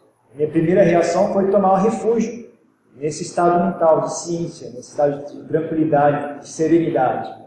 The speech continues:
Então, isso é algo a ser praticado, isso é algo a ser desenvolvido, né? A gente precisa criar esse refúgio dentro de nós mesmos.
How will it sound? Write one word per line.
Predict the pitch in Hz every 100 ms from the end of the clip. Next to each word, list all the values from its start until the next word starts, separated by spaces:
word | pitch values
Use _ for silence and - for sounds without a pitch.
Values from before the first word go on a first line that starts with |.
| _ _ _ _ _ _ _ _ _ _ _ _ _ _ _ 143
Então, | 147 196
isso | 208 208
é |
algo | 208 208
a |
ser | 214 202
praticado, | 196 202 - 165 147 143
isso | 165
é |
algo | 160 160
a |
ser | 160
desenvolvido, | 160 165 170 170 151 147 147 - -
né? | -
A | - _ _ _ _ _ _ _ _ _ _ _ _ _ _ _ _ _
gente | _
precisa | 139 151 156 165 175
criar | 160 156 160
esse | 156 160
refúgio | 156 - 170 175 -
dentro | - -
de | -
nós | 135 139 135
mesmos. | 123 110 - -